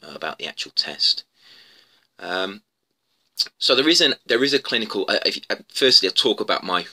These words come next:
my, just briefly about my other video. My other video was a, uh, a simple clinical test. I'll bring that link up, uh, so that you can go and see that video if you haven't. It was a simple clinical test, uh,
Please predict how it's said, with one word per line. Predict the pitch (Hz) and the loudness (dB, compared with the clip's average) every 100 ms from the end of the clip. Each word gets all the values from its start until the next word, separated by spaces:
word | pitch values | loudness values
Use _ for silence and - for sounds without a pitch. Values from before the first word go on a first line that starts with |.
| _ | _
my, | 90 87 67 - | -4 -4 -4 -2
just | - - | -2 -2
briefly | 101 - | -4 -4
about | 95 82 | -2 -4
my | 80 95 | -4 -4
other | 98 | -4
video. | 82 80 82 | -6 -8 -8
My | 90 | -6
other | 104 90 | -6 -4
video | 90 85 85 | -4 -4 0
was | 85 | 2
a, | 87 80 _ - - - _ _ | 2 0 _ -20 -20 -20 _ _
uh, | 82 82 - - | -14 -12 -12 -4
a | - | 4
simple | - 139 131 | 6 4 -2
clinical | - 117 104 95 | -4 -4 -4 -6
test. | - 110 107 - - - | -4 0 6 6 6 -6
I'll | - | -6
bring | 104 98 | -4 -4
that | - | -4
link | 92 90 - | -6 -6 0
up, | 98 - - - | 0 -2 -20 -10
uh, | 82 82 - | -8 -6 -2
so | - 82 | 0 0
that | - | -6
you | - | -10
can | 82 | -6
go | 87 | -6
and | 82 82 | 2 4
see | 92 | 4
that | 82 - | 0 -6
video | 82 78 | -8 -6
if | - | -6
you | |
haven't. | - 98 101 - - - - | -4 -2 -4 -6 -20 -20 -12
It | 98 | -4
was | 98 - | 2 6
a | |
simple | - 131 110 | 6 4 -4
clinical | - 98 - 87 | -4 -6 -6 -4
test, | - 98 - - - - - _ - | 0 4 6 6 0 -14 -20 _ -8
uh, | 85 | -8